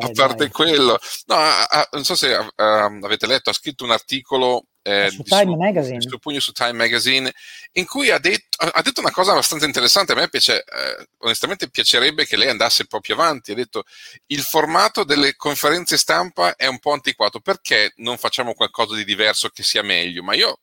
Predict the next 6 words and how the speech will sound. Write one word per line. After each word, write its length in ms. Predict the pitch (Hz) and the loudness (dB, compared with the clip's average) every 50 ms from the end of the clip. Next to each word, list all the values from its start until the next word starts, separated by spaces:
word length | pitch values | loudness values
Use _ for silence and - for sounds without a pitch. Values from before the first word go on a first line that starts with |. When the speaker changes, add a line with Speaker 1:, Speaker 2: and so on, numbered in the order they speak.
| _ _ _ | _ _ _
Speaker 1:
cioè, 140 | - - - _ _ _ _ _ _ _ _ _ _ _ _ _ _ _ | -14 -14 -14 _ _ _ _ _ _ _ _ _ _ _ _ _ _ _
prego, 540 | - 143 160 214 254 185 - 95 85 - - _ - - - - - - - - | -2 0 0 0 0 -2 -2 -6 -6 -6 -8 _ -20 -20 -18 -18 -18 -18 -18 -10
se 220 | - - - 131 | -6 -2 -2 2
c'è 200 | - - 175 170 | 2 2 2 2
un 220 | 190 185 175 160 | 0 0 -4 -6
formato, 420 | - 165 156 143 151 170 175 - | -2 -2 -4 -2 0 -2 -2 -2